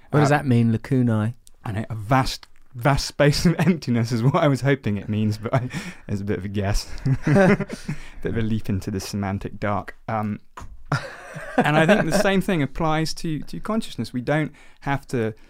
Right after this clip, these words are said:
Speaker 2: solve this big problem. If we can get a good understanding of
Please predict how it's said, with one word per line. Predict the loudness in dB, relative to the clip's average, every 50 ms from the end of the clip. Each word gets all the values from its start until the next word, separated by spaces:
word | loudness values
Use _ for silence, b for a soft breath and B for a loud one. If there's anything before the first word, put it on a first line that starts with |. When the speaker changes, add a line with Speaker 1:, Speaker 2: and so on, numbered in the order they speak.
| b b b b b b
Speaker 2:
solve | -14 -12 -6 0 2 2 2 2 2
this | 0 -4 -4
big | -2 -2 -2 -2 0 0
problem. | 0 0 0 0 -2
If | -2 -4
we | -4 -2
can | -2 0
get | 0 0 0
a | 0 -2
good | -2 0 0 2
understanding | 4 4 2 2 0 -2 -2 -2 0 2 2 2 2 2 0 -2 -2 -4 -4 -2
of | -2 0 0 -2 -4 -10